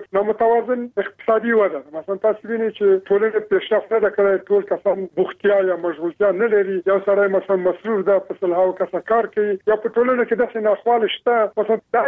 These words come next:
یو عام حسادت کېږي، یو، یو نامتوازنه برخورد ده. نو نور نړۍ کې وګورئ، مثلاً مرحله په مرحله تللي دي، یا مثلاً صنایع انکشاف کړی ده، خلک بوشګا-، م-، مصروف دي، یا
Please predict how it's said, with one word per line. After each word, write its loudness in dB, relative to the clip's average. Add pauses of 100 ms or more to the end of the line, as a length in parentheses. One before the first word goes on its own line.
(120)
یو 2
عام -4
حسادت 0
کېږي، -8
یو، 0 (140)
یو 2 (180)
نامتوازنه 0 (160)
برخورد -2
ده. -10 (100)
نو 2 (100)
نور 4 (160)
نړۍ 0
کې -6
وګورئ، 2
مثلاً -2 (120)
مرحله 0
په -2 (100)
مرحله 2 (100)
تللي 0
دي، 0 (200)
یا 2 (100)
مثلاً 0
صنایع 4
انکشاف -2
کړی 2
ده، 2 (160)
خلک 2 (100)
بوشګا-، 2 (440)
م-، 0
مصروف -4 (160)
دي، 2 (200)
یا 4